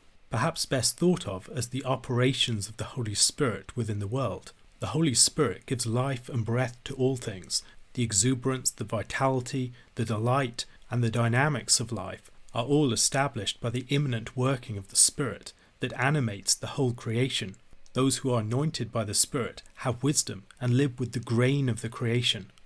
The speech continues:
Christ is the Logos, the Word, the one who gives structure and order to the creation. He is also the royal Son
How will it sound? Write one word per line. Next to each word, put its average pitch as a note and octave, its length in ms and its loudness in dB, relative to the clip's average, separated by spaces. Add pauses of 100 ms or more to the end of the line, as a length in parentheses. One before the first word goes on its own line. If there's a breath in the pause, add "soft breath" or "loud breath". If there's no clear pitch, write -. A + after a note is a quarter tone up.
(160)
Christ C#3 420 2
is A#2+ 120 0
the A#2+ 120 -2
Logos, A#2 640 0
the A#2 80 0
Word, G#2 500 0
the A#2+ 80 -4
one B2+ 240 2
who B2+ 120 -4
gives A#2 220 0
structure - 600 4
and G#2 180 -6
order C3+ 340 2
to - 200 -16
the A#2 60 -10
creation. G2+ 540 -6 (360)
He - 120 0
is A#2 140 6
also B2+ 340 4
the A2 120 0
royal A2+ 360 2
Son G#2 520 4